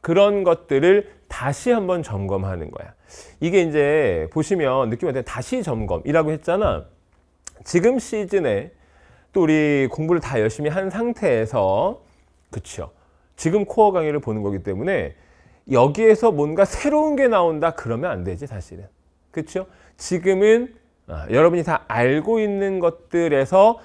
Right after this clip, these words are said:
다시 한번 점검하고, 어, 조금 수정하고 요렇게 가야 되는 거지. "오! 이거 완전 새로운 건데?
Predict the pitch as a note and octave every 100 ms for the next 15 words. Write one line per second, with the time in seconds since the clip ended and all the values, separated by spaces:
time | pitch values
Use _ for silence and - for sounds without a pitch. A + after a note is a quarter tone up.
0 | - - B2 B2 C#3+ C3+ C3 - A#2 B2+
1 | C#3+ C#3+ C#3+ C3 C#3 G3 C4 C#4+ - _
2 | - - - - - F3+ F3 - C4 C4+
3 | B3 G#3+ E3+ F3+ B2 C#3 F#3+ - F#3 D#3
4 | C#3 B2+ B2 G#2 G#2 - F3+ D2+ - _
5 | _ _ _ _ _ - G#3+ - - B2
6 | A2+ G#2+ A2+ A2 - C3 G2+ F#2+